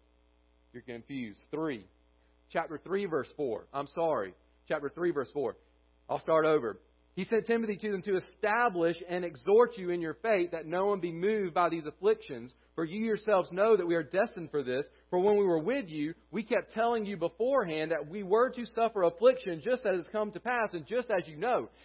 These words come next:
He's not writing to Christians that the, everything's just going perfect in their life, and he says, "Rejoice always."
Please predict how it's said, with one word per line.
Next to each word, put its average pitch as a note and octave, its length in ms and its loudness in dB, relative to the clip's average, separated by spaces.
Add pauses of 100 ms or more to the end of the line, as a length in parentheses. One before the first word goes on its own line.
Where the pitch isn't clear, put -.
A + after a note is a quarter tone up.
(120)
He's C4+ 220 2
not B3+ 220 4
writing B3+ 380 4
to G3 120 -8
Christians G#3 580 -2 (240)
that G3 220 6 (200)
the, G3+ 80 4
everything's B3 580 4
just A#3 140 -8
going A3+ 220 2
perfect C#4+ 500 2
in G3 100 0
their E3 160 4
life, E3 300 6
and G3+ 80 -6
he A3+ 80 -6
says, G3+ 180 0
"Rejoice A#3 400 4
always." B3+ 200 4